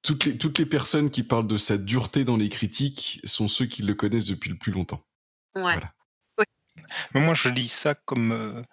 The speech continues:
Speaker 3: deux expressions de la, de la même bienveillance. Euh, les, les critiques dures comme celles que Romaric évoque,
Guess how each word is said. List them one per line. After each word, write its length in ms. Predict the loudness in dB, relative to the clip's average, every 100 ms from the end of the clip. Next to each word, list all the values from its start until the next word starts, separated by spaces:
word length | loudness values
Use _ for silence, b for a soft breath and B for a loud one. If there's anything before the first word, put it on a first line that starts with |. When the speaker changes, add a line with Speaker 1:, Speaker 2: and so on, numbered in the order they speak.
| _ -4
Speaker 3:
deux 260 | 0 2 2
expressions 540 | 2 0 0 0 0
de 100 | -2
la, 260 | -4 -12 -20 -16
de 180 | -4 0
la 120 | 2
même 240 | 2 2
bienveillance. 640 | 4 4 2 2 0 -4 -4 B B B -6
Euh, 240 | -4 -6 -10 -12 -12 -10
les, 120 | -8
les 120 | -6
critiques 420 | -4 -4 -4 -4 -2
dures 300 | 0 0 -2
comme 200 | -4 0
celles 540 | 2 2 0 -2 -4
que 100 | -4
Romaric 440 | 2 2 2 0 0
évoque, 320 | 0 0